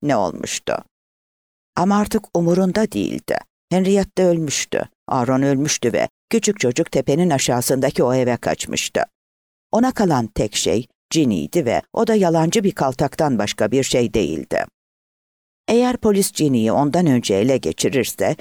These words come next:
Ginny kesinlikle polisleri öterdi. İhanet etmek kadınların en iyi yaptıkları işte. Düşünmeli, bir plan yapmalıydı ama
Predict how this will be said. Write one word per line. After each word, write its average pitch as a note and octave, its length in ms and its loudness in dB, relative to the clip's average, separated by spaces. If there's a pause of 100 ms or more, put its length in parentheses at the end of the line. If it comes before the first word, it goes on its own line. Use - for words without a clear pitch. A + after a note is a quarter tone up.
(140)
Ginny F3 240 2
kesinlikle F#3 680 0
polisleri B2+ 560 0
öterdi. D#2+ 520 -2 (320)
İhanet C3+ 480 0
etmek D3 340 -2
kadınların F3 540 2
en A#3+ 120 4
iyi A3 160 4
yaptıkları A#2 580 0
işte. - 400 -4 (720)
Düşünmeli, B2+ 640 0 (240)
bir G#3 140 2
plan A3 280 2
yapmalıydı A#2 680 0
ama G#2 220 -2